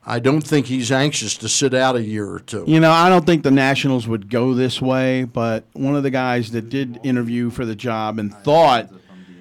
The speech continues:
Speaker 2: uh, would get a shot at it after Davey left was his bench coach, Randy Knorr.
Speaker 1: Yeah.
Speaker 2: And, and I
Speaker 1: You mentioned that last week, and
Speaker 2: Right,
Speaker 1: I thought
Speaker 2: and
Speaker 1: he
Speaker 2: I,
Speaker 1: was an
Speaker 2: and
Speaker 1: interesting
Speaker 2: that,
Speaker 1: candidate.
Speaker 2: that's an k-, interesting candidate if you're thinking about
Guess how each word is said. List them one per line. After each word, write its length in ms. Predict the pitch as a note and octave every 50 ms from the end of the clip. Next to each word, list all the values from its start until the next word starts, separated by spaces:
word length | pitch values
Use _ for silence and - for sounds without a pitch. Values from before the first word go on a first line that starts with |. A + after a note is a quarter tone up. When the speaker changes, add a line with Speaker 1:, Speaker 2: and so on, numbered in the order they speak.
| - _ _ _ _ - C3+
Speaker 2:
uh, 340 | C3+ C3+ C3 B2+ B2+ B2 A#2+
would 180 | C3 C#3 B2+ A#2
get 120 | C#3 B2+ A#2+
a 60 | A#2
shot 560 | - - - E3 D#3 E3 E3 C#3 C3+ C3+ - -
at 240 | C3+ B2+ A#2 A2+ A2+
it 140 | A2+ A2 - -
after 540 | D3+ D3+ D#3 F3 F#3 F3+ F3+ - D3 C#3
Davey 500 | B2 A#2 C#3 D3+ D#3+ D#3+ D3 B2+ A#2 G#2
left 500 | G2 F#2+ F2+ E2+ E2 F#2+ - - - _ _ _ _ _ _ _ _ -
was 340 | - B2+ B2 A#2+ G#2 G#2 G2+
his 240 | G2 D#3 D#3 C3+ A2+
bench 300 | A2 B2 A2+ A2+ G#2 -
coach, 280 | - A#2+ A2 A2 - -
Randy 340 | A2+ A2 G#2+ A2 G#2+ A2 A2+
Knorr. 420 | A#2+ C3+ D#3 C#3+ A2 F#2 F#2 F2+ _ _ _ -
Speaker 1:
Yeah. 260 | A#2 C#3 D3+ C#3 G#2+ - - _ -
Speaker 2:
And, 320 | - B2+ A#2 A#2 A#2 A#2 A#2+
and 260 | - C3+ B2 A#2+ A#2+ A#2+
I 180 | A#2+ B2+ C3+
Speaker 1:
You 60 | D3 -
mentioned 460 | B3 A#3+ A#3+ A3+ A3+ - F3 E3 E3
that 240 | D#3+ E3 E3 D3+ - - - D3+ D#3+
last 360 | D3+ D3 D3+ E3 E3 D#3 - -
week, 180 | G#3 A3 G#3 E3
and 60 | D3+
Speaker 2:
Right, 240 | F3 E3+ D3+ C3 A#2
Speaker 1:
I 20 | A2+
thought 160 | B2 F3 D#3
Speaker 2:
and 100 | D3+ D#3+
Speaker 1:
he 40 | E3+
Speaker 2:
I, 20 |
Speaker 1:
was 120 | D3+ C#3+ C#3+
an 60 | D3+
Speaker 2:
and 80 | D3
Speaker 1:
interesting 460 | D3+ E3 D3 - D3+ C#3 - - D3 C#3+
Speaker 2:
that, 160 | D3+ D#3+ D#3+
Speaker 1:
candidate. 140 | D#3 D3 C#3
Speaker 2:
that's 300 | D#3+ D#3+ F#3 F#3+ F#3+ -
an 80 | F#3 F3+
k-, 200 | - - - -
interesting 560 | - G3 G#3 G3+ - G#3+ F#3 - - F#3+ F3+
candidate 680 | E3 - F#3 F#3 F#3 F3+ E3+ D#3 D3 C#3 C3+ C3+ - -
if 240 | D#3+ D3 C3+ - -
you're 100 | C#3+ C#3
thinking 360 | - F3 F3+ F3 - F3 E3
about 480 | D#3+ D3 D#3 D#3 D3+ D3+ D3 C#3+ -